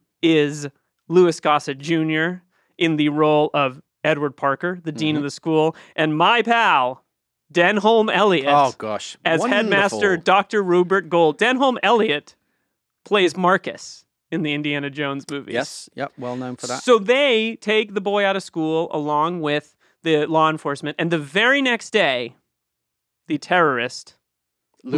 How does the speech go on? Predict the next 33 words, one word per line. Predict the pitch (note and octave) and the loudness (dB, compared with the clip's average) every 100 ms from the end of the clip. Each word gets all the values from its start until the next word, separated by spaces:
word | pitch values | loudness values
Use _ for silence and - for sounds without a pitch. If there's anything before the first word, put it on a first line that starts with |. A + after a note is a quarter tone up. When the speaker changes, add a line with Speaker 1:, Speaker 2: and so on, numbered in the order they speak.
| F#3+ | 4
Speaker 1:
Louis | F#3+ - | 4 0
Cali, | - F#3+ F3+ D#3+ | -2 0 0 0
Speaker 2:
Cali. | E3 | -2
Speaker 1:
played | F#3 D#3 | -4 -2
by | D#3 | -2
Andrew | - E3+ F#3 | 0 -2 -2
Div-, | D#3+ E3 D3+ C#3+ - | 0 -2 -4 -14 -2
Divoff, | F3 E3+ - A3 - D3+ | 0 2 2 0 -4 -8
Divoff, | D#3 E3+ G3 D4+ _ _ - | -2 2 2 2 _ _ -8
Speaker 2:
Yep. | C#3+ - _ | -8 -8 _
Speaker 1:
and, | - E3+ E3 | -2 2 2
uh, | D#3+ | 2
his | F3+ G#3+ | 0 -2
henchmen, | F3+ E3+ - C#3+ D3 E3+ - | -2 -6 -6 -6 -6 -10 -4
most | F3+ B3 F4 | 0 0 0
of | A3+ | -4
whom | A3+ | -2
are, | E3+ D3+ - - | -2 -4 -14 -20
quite | - G3 - | -2 -2 0
frankly, | F3+ D#3 D#3 | -2 -2 -2
unremarkable, | E3+ D#3+ D3+ C#3 C#3+ - B2 B2+ - - - _ | 0 0 0 0 -2 -4 -10 -10 -14 -20 -20 _
show | - - A#3+ A3 | -6 2 4 6
up | F3 E3 - _ _ _ _ - | 4 2 -4 _ _ _ _ -4
and | D3+ | -2
take | - F3+ F3+ | 0 0 0
over | E3+ | 0
the | D#3+ | -4
school. | D3+ - C#3+ C3 C3+ | -6 -8 -6 -6 -4
And | F3 G3+ | -2 2
they | G#3+ A3+ | 0 0
realize, | F#3+ A3+ F4 G4+ C4+ A#2+ A2+ - - - _ _ _ _ _ _ _ - | -4 0 2 4 2 -2 -10 -18 -20 -20 _ _ _ _ _ _ _ 0
they | A#3+ | 0
realize | F#3+ E3+ C4 F#4 G#3 C3+ A#2 D3 - | 0 -2 2 4 2 -2 -4 -12 -18